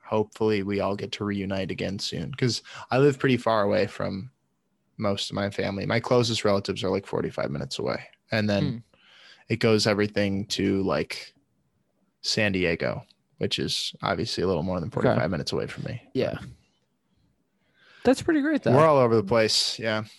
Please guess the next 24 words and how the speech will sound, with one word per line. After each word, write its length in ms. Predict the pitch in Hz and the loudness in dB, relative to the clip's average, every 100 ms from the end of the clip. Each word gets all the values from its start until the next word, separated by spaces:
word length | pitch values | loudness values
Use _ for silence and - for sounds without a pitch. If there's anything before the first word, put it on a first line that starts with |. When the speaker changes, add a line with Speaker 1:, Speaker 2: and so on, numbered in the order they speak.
| _ _ _ _ | _ _ _ _
Speaker 2:
How, 320 | - 208 226 | 2 4 6
how 240 | 180 165 202 | 4 4 2
big 340 | 160 - 147 | 2 2 4
are 100 | 151 | 4
your 160 | 127 123 | 2 -2
family 340 | 135 135 135 | -2 -2 -2
reunions? 640 | 120 127 143 123 - - - - - _ - - | -2 -4 -4 -6 -10 -14 -16 -20 -20 _ -18 -6
Speaker 1:
Um, 580 | 143 156 156 160 156 156 139 | 2 4 6 6 4 0 -4
so 160 | - | -2
my 100 | 139 | -2
mom's 300 | 139 139 151 | 0 2 0
from 160 | - 156 | 0 -2
a 60 | 135 | -2
family 320 | 135 123 123 | -2 -2 -4
of 80 | 110 | -2
eight 240 | 107 107 | -4 -4
kids, 380 | - 104 90 - | -4 -4 -4 -8
so 120 | - | -6
that 180 | 107 107 | -4 -4
side's 280 | - 104 101 | -4 -6 -6
pretty 200 | - 95 | -10 -6
big. 100 | - | -2
Speaker 2:
Oh 80 | 165 | 0
my 180 | 151 | -2